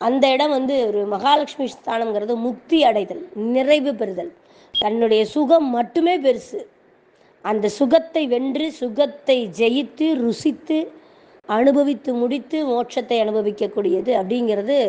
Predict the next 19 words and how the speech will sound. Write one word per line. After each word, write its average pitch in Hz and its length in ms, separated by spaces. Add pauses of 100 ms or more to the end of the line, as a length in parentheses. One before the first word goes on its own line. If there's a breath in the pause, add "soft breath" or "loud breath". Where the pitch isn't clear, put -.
(640 soft breath)
பிறவி 262 300
கர்மாவை 226 460
பூர்த்தி 262 380
செய்யக்கூடியது 220 760 (160)
அப்படிங்கிறது 220 560
உத்திரட்டாதி. 202 600 (760 loud breath)
இந்த 247 180
மாதிரி 311 340 (440 loud breath)
அந்த 226 200
சனியினுடைய 311 800
அமைப்பு 247 400 (500 soft breath)
தன்னுடைய 285 440
பிறப்பினுடைய 339 880
கர்மாவை 277 540 (240)
அனுபவிப்பது 320 800
எப்படி 269 420 (1700)
காரகோ 254 360
பவனாஸ்தி 214 520
ஆகும்? 226 300